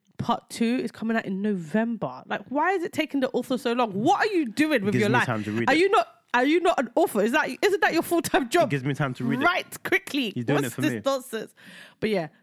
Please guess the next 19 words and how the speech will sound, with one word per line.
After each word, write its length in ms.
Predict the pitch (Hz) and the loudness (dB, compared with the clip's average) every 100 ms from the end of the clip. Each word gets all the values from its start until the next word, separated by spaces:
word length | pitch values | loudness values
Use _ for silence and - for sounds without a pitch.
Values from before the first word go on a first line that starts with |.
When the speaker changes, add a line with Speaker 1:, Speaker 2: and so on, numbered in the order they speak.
| - | -8
Speaker 1:
Legendborn. 960 | 190 247 262 269 233 214 226 233 269 285 _ _ _ _ - _ _ _ _ _ - | 0 0 2 0 0 0 0 0 -2 -6 _ _ _ _ -20 _ _ _ _ _ -2
Um, 340 | 185 175 180 | 0 0 0
these 200 | 262 285 | -2 -2
are 60 | 294 | -2
the 100 | 226 | -2
books 240 | 226 - | -4 -4
that 140 | - | -4
I 80 | - | -2
would 100 | 180 | -2
strongly 1400 | - - - 233 269 311 427 554 605 605 605 587 480 359 240 | -4 -10 -2 2 2 0 -2 -2 0 2 4 4 2 -2 -2
recommend, 600 | 202 - 156 151 147 - | -2 -4 -6 -6 -8 -12
strongly, 680 | - - 226 226 226 175 151 | -18 -8 -2 0 0 -4 -6
strongly 540 | - - 214 208 214 180 | -10 -6 -2 -2 -2 -4
recommend 440 | 175 180 156 151 | -6 -4 -4 -6
for 80 | 160 | -8
you 120 | 151 | -10
to 160 | - 151 | -10 -10
read. 280 | 147 151 _ _ _ _ _ | -10 -10 _ _ _ _ _
Legendborn, 760 | 185 196 190 165 139 143 - | 0 0 0 -2 -2 -6 -10